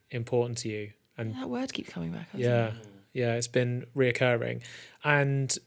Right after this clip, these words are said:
Speaker 1: one thing we talk about a lot is if you can't keep a roof over your head, then you're not allow-,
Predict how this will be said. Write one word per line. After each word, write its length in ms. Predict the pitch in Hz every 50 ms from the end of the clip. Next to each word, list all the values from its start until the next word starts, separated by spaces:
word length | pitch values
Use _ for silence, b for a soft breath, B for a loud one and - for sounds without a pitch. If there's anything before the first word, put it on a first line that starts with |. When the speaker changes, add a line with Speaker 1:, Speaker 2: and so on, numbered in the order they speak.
| _ -
Speaker 1:
one 180 | 151 147 143 135
thing 220 | - 147 135 127
we 120 | 131 131
talk 200 | 123 - 131 -
about 200 | - 123 120 120 120
a 20 | 120
lot 300 | 120 123 117 110 - -
is 260 | 117 113 - - - - _ _ _ _ _
if 140 | - 123 -
you 100 | 131 120
can't 380 | - - 135 127 123 120 120 - - - -
keep 220 | - 135 127 - -
a 40 |
roof 300 | 120 123 123 117 117 -
over 280 | - 127 120 117 104 120
your 160 | 117 113 110
head, 280 | 117 120 113 110 - - B B B B B B
then 100 | - 117 113
you're 100 | 113 113
not 160 | 113 - -
allow-, 320 | 127 120 117 117 113 120